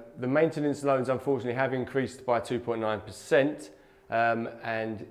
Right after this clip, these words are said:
if you are living at home whilst you're studying, then you can get seven thousand seven hundred and forty-seven pounds and,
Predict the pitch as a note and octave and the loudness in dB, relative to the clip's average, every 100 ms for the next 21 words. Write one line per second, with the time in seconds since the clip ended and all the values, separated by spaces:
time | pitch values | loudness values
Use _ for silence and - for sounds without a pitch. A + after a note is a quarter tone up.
0 | - C#3+ C#3+ C#3 B2 C#3 D#3 D3 C3 - | -4 -4 0 4 4 4 4 4 4 6
1 | E3+ E3 D3 - C3+ - C3+ C3 C3 B2 | 6 6 4 2 -2 2 2 4 2 2
2 | B2 B2 C3 A#2 A#2+ - C#3+ B2+ A#2+ B2 | 0 0 -2 0 -2 0 0 0 0 0
3 | A2+ G#2+ A#2+ G#2+ G#2 G#2 G2 A2 G2+ - | 0 -4 -4 -4 -4 -6 -8 -10 -10 -10
4 | - D#3+ D#3 D3+ D#3 D3 D3 C#3+ A#2 A#2 | 2 2 4 2 2 4 2 0 -6 -6